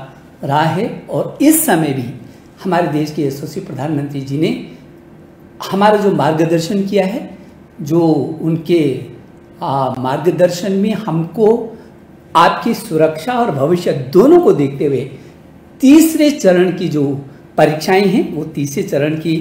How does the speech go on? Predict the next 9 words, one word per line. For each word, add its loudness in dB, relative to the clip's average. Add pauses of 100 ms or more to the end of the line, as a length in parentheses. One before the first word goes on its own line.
(440)
परीक्षाएं, 0 (520)
आ, -6
अब -2
बीस 6
जुलाई 2 (640)
दो 4
हज़ार 0
इक्कीस -6
से -2